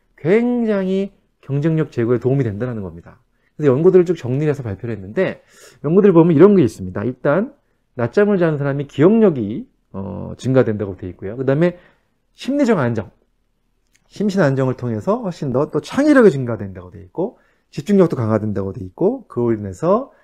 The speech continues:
임무 수행 능력이 증가한다라고 하는 이 경영학적인 측면에서도 낮잠은 무지하게 중요하다고 얘기를 하고 있습니다. 야, 근데 과연 우리나라 기업 중에서 과연 직원들한테 낮잠을 좀,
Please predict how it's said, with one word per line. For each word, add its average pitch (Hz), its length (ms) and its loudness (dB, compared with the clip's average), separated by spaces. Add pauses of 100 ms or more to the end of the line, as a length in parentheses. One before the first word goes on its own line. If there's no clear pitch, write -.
(220)
임무 175 380 2
수행 180 260 0
능력이 139 300 -2
증가한다라고 110 720 -6
하는 139 220 -6
이 104 120 -8
경영학적인 120 800 -6
측면에서도 139 800 -8 (300)
낮잠은 123 500 -8
무지하게 120 380 -4
중요하다고 92 500 -12
얘기를 90 180 -16
하고 95 120 -16
있습니다. - 420 -20 (640)
야, - 140 -12
근데 147 160 -2
과연 127 540 -2
우리나라 131 420 -2
기업 120 300 -6
중에서 110 400 -8
과연 120 400 -4
직원들한테 147 600 0
낮잠을 139 460 -4
좀, 139 240 -6